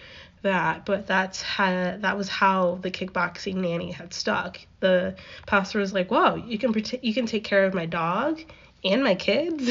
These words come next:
<laughs> And so that name just stuck, and, um,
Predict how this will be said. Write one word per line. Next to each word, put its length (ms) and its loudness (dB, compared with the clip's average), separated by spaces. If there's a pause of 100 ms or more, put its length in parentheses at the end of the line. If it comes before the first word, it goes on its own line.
(140)
<laughs> 400 6 (500)
And 200 10
so 180 10
that 200 6
name 200 4
just 260 -4
stuck, 540 4 (180)
and, 800 4 (160)
um, 680 0